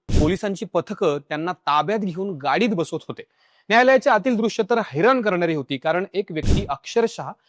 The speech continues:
स्ट्रेचरवर सुनावणीसाठी आला होता आणि हा व्यक्ती दुसरा तिसरा कोणी नसून तत्कालीन आमदार रविकांत पाटील होते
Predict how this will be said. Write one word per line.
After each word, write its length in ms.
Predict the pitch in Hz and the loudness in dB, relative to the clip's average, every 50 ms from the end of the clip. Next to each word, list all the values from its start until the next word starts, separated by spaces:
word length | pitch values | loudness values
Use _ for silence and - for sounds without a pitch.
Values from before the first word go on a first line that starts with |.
| _ _ _ _ | _ _ _ _
स्ट्रेचरवर 680 | - - _ - 196 180 170 - - 277 262 247 233 240 | -20 -16 _ 0 0 0 2 2 2 2 4 4 4 2
सुनावणीसाठी 600 | 226 - 180 175 180 185 196 180 - 147 - 139 | 2 0 0 0 0 0 -2 -4 -6 -6 -4 -4
आला 140 | 113 107 101 | -4 -4 -4
होता 200 | 107 101 - 104 - _ _ _ _ _ _ _ - | -6 -8 -12 -14 -16 _ _ _ _ _ _ _ 0
आणि 160 | 160 175 185 | 2 2 4
हा 120 | 196 208 | 4 4
व्यक्ती 380 | 202 190 175 - - 220 190 165 | 4 2 0 -2 -2 -2 -2 -2
दुसरा 280 | 151 160 143 208 220 | -2 -2 -2 0 0
तिसरा 240 | 202 196 185 226 220 | 0 -2 -4 -6 -6
कोणी 300 | 190 - - 190 208 247 | -6 -2 0 2 2 2
नसून 340 | 233 185 156 - 160 170 160 | 2 0 -2 -4 -6 -6 -6
तत्कालीन 500 | - 151 147 - - - 226 233 240 233 | -6 -8 -8 -8 -8 -6 -2 -2 -2 -2
आमदार 360 | - 147 156 160 160 156 143 | -2 -4 -4 -4 -2 -4 -4
रविकांत 500 | 131 117 123 131 165 202 - 226 233 233 208 - | -4 -4 -6 -6 -6 -6 -6 -6 -6 -6 -4 -4
पाटील 260 | - 147 - 180 160 | -2 -2 0 -2 -4
होते 240 | 139 123 104 - - | -4 -6 -8 -10 -12